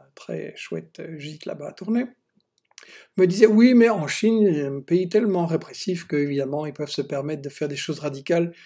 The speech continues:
mais ici, en Europe, ça marcherait jamais. » Je lui ai fait remarquer, oui, bon, peut-être, euh, je ne vais pas dire que tout est parfait en Chine, je ne vais pas dire que tout me plaît, mais, euh,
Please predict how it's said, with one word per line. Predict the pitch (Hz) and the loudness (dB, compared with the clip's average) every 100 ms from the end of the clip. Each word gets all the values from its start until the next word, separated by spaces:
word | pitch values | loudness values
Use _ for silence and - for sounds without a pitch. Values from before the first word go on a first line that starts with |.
| - _ | -20 _
mais | 170 165 | 0 0
ici, | 165 214 | 0 0
en | 190 | 2
Europe, | 165 190 190 | 4 2 0
ça | 156 | -4
marcherait | 151 139 - 151 | -4 -6 -6 -6
jamais. » | 139 135 - _ _ - - - _ _ | -4 -8 -10 _ _ -20 -20 -20 _ _
Je | - 165 | -2 2
lui | 185 | 6
ai | 196 | 6
fait | 196 | 4
remarquer, | 185 180 175 - 269 - | 0 2 0 -4 0 4
oui, | 185 202 247 | 4 4 2
bon, | 160 180 | 2 -2
peut-être, | 170 - 170 - 170 | -2 -6 -6 -6 -12
euh, | - 143 139 | -12 -14 -18
je | 139 | -20
ne | |
vais | _ | _
pas | 147 | -12
dire | 143 143 | -10 -10
que | 139 | -10
tout | - 160 | -8 -8
est | 147 | -6
parfait | 147 - - | -10 -12 -8
en | 165 | -8
Chine, | 165 285 277 175 - - - _ - | -6 -4 -2 -4 -8 -20 -20 _ -12
je | |
ne | 139 | -8
vais | 143 | -4
pas | 156 143 | -4 -4
dire | 151 | -6
que | - | -10
tout | 170 185 | -10 -6
me | 190 | -8
plaît, | - 269 427 - | -4 -2 -2 -2
mais, | 185 196 208 233 - - | -2 2 2 2 -4 -4
euh, | 196 156 160 160 160 175 | -2 0 0 2 2 0